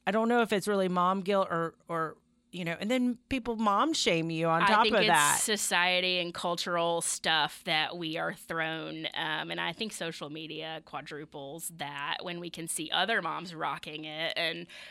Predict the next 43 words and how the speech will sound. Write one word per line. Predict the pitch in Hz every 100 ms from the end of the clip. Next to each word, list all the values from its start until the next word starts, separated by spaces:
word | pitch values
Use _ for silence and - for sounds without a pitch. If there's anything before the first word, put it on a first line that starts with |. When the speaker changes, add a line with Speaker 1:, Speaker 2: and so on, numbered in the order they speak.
| -
Speaker 2:
wh-, | 190 196 196
why | 170 175
is | 175
this | 180 170
so | 175
Speaker 1:
But | 170
Speaker 2:
hard | 175
Speaker 1:
how | 180
do | 190
you | 175
Speaker 2:
for |
Speaker 1:
know | 175 175
that | 196
they're | 170 160
Speaker 2:
me? | 160
Speaker 1:
really | 160 165
rocking | 143 147 240 262 208 185
Speaker 2:
Oh, |
Speaker 1:
it? | 202
Speaker 2:
we | 254 294
know | 214 185
now, | 175 156 175 196 220 202
but, | 190 185
like, | 185 -
for | - 226
a | 202 180
while | 170 180 208 214 214
you | 208
see | - 202
the, | 190 190 180
the | 185
pictures, | 185 180 202 190 185
and, | 175 180 180
and | - 190 196 226
we | 220
know | 175 180
there's | 185 180 -
a | 170
story | - 170 175 202
behind | 156 165 165 170
every | 170 175 175
post, | 175 175 180 180 - -
but, | 180 180 175 175